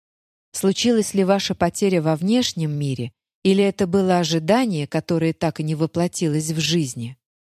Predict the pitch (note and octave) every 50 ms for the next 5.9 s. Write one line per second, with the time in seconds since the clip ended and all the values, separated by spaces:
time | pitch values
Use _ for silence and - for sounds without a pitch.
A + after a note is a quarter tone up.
0 | _ - A3 A3 - - - - A#3+ A3+ B3 C4 C4 A#3+ A3+ G#3+ G3+ - - -
1 | A3 F#3+ F#3 G#3+ G#3+ G#3 G3+ G3 F#3+ F3 F3 E3+ D#3+ C#3+ B2+ A#2 A#2 G#2 G#2+ B2
2 | - _ _ _ _ _ _ _ _ _ _ _ _ _ _ _ _ - D3+ D#3
3 | F#3 G#3+ A3 G3+ - - D3+ C#3+ - E3+ E3 D#3+ D#3+ D3 D#3+ D#3 - E3+ E3+ F3
4 | F#3 E3+ - - D#3 - - D#3 - - F3 E3+ E3 D#3+ D3 - - D#3 - -
5 | D3 C#3+ - - - A3+ A3+ - - - D3+ C#3+ C#3 B2+ B2+ B2 - -